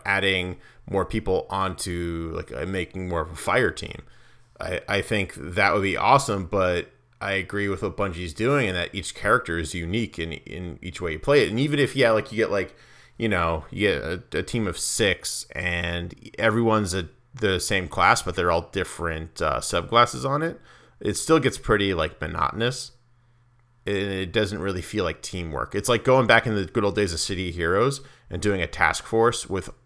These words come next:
all blasters. You could do it so easily as long as you had one, like, ice blaster just to, like, do some crowd control. And you could ble-, breeze through it, like, really quick in, like, maybe an hour, which is supposed to be, like, a three or four hour thing. But, like, it's just not fun.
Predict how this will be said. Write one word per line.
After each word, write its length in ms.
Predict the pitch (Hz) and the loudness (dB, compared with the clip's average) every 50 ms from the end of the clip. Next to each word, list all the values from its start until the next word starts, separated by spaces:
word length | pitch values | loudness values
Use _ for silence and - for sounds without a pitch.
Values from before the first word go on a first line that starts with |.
| _ _ - | _ _ -8
all 500 | - - 107 107 107 104 104 104 107 104 | -4 -2 2 2 4 4 6 6 4 4
blasters. 760 | 90 - 92 87 80 78 76 - - 65 71 73 71 - - - - - - - | 2 0 -2 0 0 0 -2 -4 -6 -8 -8 -8 -8 -12 -12 -14 -18 -20 -14 -6
You 120 | - 127 143 | -2 -2 2
could 220 | - 196 131 98 | 2 2 0 2
do 160 | 98 113 110 | 0 0 0
it 80 | 113 - | 0 0
so 280 | - - 117 107 98 - | 0 2 2 2 2 0
easily 480 | - 71 85 92 98 113 120 151 170 - | -4 -8 -8 -6 -4 -2 0 0 0 0
as 180 | - 147 - 104 | 0 -2 -2 -2
long 160 | 101 104 101 | -4 -4 -4
as 100 | 87 92 | -2 -2
you 80 | 98 | 0
had 280 | 98 95 92 87 85 78 | 0 0 0 0 -4 -4
one, 240 | 82 85 90 90 87 | -2 -2 -2 -2 -2
like, 180 | 82 76 73 - | -6 -6 -8 -6
ice 200 | - 85 95 - | -6 -6 -6 -4
blaster 560 | - 104 104 113 120 - - - 180 175 - - - _ _ _ _ _ _ - - | 0 2 2 2 2 2 0 -2 -2 -2 -4 -12 -20 _ _ _ _ _ _ -14 -12
just 280 | - - 101 98 - - | -8 -4 -2 -2 -2 -2
to, 100 | - 95 | 0 -2
like, 180 | 85 87 87 - | -2 -2 -4 -6
do 120 | 101 92 | -6 -6
some 160 | - 92 78 | -4 -6 -6
crowd 300 | - - 80 76 90 90 | -6 -4 -4 -4 -4 -4
control. 460 | - 110 104 - 139 139 160 165 - - - - _ - - | -4 -6 -2 2 2 2 2 0 -4 -10 -20 -20 _ -10 -4
And 120 | - 120 | 0 2
you 80 | 139 143 | 2 4
could 140 | 175 123 | 2 2
ble-, 180 | 113 131 131 127 | 2 2 2 2
breeze 300 | 127 - 139 127 - - | 2 2 0 0 0 2
through 340 | - 160 135 104 87 90 87 | 4 6 6 6 6 4 0
it, 80 | - - | -4 -4
like, 160 | 92 98 95 | -4 -4 -4
really 440 | 101 90 87 101 113 117 113 110 104 | -4 -4 -2 0 2 4 4 4 4
quick 240 | 101 - 123 110 - | 4 4 2 2 2
in, 80 | 104 92 | 2 -2
like, 160 | 90 82 85 | -2 -2 -2
maybe 260 | 98 101 98 95 95 | 0 0 0 0 0
an 80 | 87 80 | 0 0
hour, 420 | - 85 98 117 127 117 90 80 | 2 6 8 10 10 10 8 4
which 140 | 82 82 - | 2 0 -4
is 60 | 92 - | -6 -4
supposed 220 | - 98 98 - | -2 -2 -2 -2
to 60 | - | -2
be, 40 | 82 78 | -2 -2
like, 100 | 82 - | -2 -2
a 20 | |
three 120 | - 101 | 0 0
or 60 | 92 85 | 0 0
four 180 | - 87 80 | 2 2 4
hour 180 | 80 80 73 78 | 4 4 2 0
thing. 260 | - 139 143 135 104 | 0 0 0 0 0
But, 200 | 87 104 95 - | -2 -2 -2 -2
like, 120 | 90 90 | -4 -6
it's 100 | - 92 | -6 -8
just 140 | - 123 - | -6 -4 -4
not 140 | - - - | -4 -4 -6
fun. 460 | - - - - 78 87 90 80 78 | -8 -12 -10 -8 -6 -6 -6 -6 -8